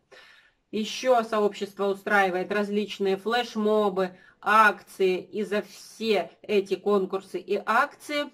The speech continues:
можно получить неплохие денежные вознаграждения. Я так скажу, прям не то, что неплохие, а очень даже приличные.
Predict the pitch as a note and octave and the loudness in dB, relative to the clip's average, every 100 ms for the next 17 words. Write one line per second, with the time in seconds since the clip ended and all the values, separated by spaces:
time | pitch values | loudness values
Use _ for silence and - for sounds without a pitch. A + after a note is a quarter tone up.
0 | - - G3 G3+ A3 A3 G3 F#3 F3+ F#3 | -18 -8 -2 0 0 -2 -2 -2 -2 -4
1 | C4 B3+ _ _ - A3 G#3+ G#3+ G#3 - | -10 -12 _ _ -8 -6 -2 -2 -2 -6
2 | C4 C4+ C4+ G3 G#3 G#3+ A3+ G#3+ G3 F#3+ | -10 -8 -10 -2 0 0 -2 -2 -2 -2
3 | G3 G3 F#3 F#3 F3+ F3+ F3 F3 F3+ F#3 | -2 -4 -4 -6 -6 -4 -2 -2 -2 -4
4 | G3 - G#3+ G3+ G#3 G3+ G3 G3 - _ | -10 -8 -4 -2 -2 -2 -2 -4 -18 _
5 | G#3 G#3 C4+ - B3 A3 A3 G#3+ G#3 G3 | -6 -2 -2 -2 -6 -4 -4 -2 0 0
6 | - G3+ - - A3 A3 - G#3+ G3 G3 | 0 0 0 0 0 0 -4 -4 0 0
7 | G3+ G3 G#3 G#3 F#3 - F#3 F3 E3+ | 0 -2 0 0 0 -2 -6 -4 -6